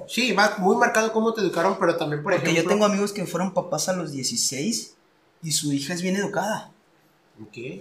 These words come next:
Speaker 2: Y hasta me da miedo porque es tan edu-, es más educada que yo.
Speaker 1: Ok.
Speaker 2: Con seis años, siete.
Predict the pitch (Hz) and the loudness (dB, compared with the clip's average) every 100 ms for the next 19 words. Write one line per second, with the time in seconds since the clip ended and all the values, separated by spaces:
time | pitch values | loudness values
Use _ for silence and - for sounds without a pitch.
0 | - 127 147 - - 135 135 135 131 208 | -10 -4 -2 -4 -8 -2 0 0 2 4
1 | 277 233 - 165 - - 233 247 208 185 | 6 6 4 0 0 4 6 6 4 2
2 | 233 254 269 240 233 240 240 277 302 - | 4 4 2 2 2 2 2 2 -2 -8
3 | - - - 143 - - 143 175 - 156 | -12 -14 -16 -14 -12 -6 -4 -4 0 0
4 | 165 - - 190 220 240 247 285 311 - | 2 2 2 2 2 2 2 0 -2 -8
5 | - _ _ - - 190 185 117 | -16 _ _ -14 -2 0 0 -6